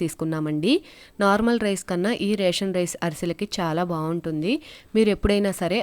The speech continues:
అరిసెలకి బియ్యం నానబెట్టేటప్పుడు మనం తీసుకున్న మూడు కేజీల బియ్యం మీద ఒక పావు కేజీ బియ్యం ఎక్స్ట్రాగా నానబెట్టుకోవాలి.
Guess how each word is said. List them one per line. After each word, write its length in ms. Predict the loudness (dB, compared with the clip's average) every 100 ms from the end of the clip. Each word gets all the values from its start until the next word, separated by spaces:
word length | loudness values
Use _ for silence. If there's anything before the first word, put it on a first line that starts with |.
| 0
అరిసెలకి 400 | -2 0 -2 0 0
బియ్యం 200 | 2 2 0
నానబెట్టేటప్పుడు 800 | -2 -2 -2 -2 -4 -4 0 -2 -4 -18 -4
మనం 240 | 2 2 2
తీసుకున్న 460 | 2 0 0 0
మూడు 340 | 2 2 0 0 0
కేజీల 280 | 2 2 0 0
బియ్యం 260 | 0 2 0
మీద 140 | 2 0 0
ఒక 100 | -4 -2
పావు 180 | 0 0 2
కేజీ 220 | -2 0 0
బియ్యం 180 | 0 0 -4
ఎక్స్ట్రాగా 380 | -6 -2 0 0 -2
నానబెట్టుకోవాలి. 840 | -4 -6 -10 -8 -6 -4 -2 -2